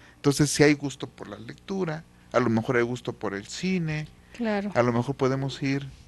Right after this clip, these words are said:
Speaker 1: entrelazando todas las bellas artes y poderlas hacer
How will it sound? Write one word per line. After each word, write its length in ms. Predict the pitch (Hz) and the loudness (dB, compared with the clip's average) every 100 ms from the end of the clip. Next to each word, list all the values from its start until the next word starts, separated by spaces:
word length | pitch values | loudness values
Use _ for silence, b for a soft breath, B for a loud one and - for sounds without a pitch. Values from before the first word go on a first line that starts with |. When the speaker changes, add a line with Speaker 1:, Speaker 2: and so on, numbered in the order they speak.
| - | -4
Speaker 1:
entrelazando 840 | 123 110 113 107 110 - 127 127 123 | -2 2 4 4 4 2 2 2 0
todas 220 | 127 123 | 2 2
las 160 | 113 110 | 2 0
bellas 380 | 123 127 131 | -2 -2 -2
artes 420 | 131 127 139 156 B B B - | -4 -4 -8 -10 B B B -10
y 80 | |
poderlas 460 | 117 117 120 135 139 | -2 2 2 2 -2
hacer 360 | 156 147 139 | -4 -2 -2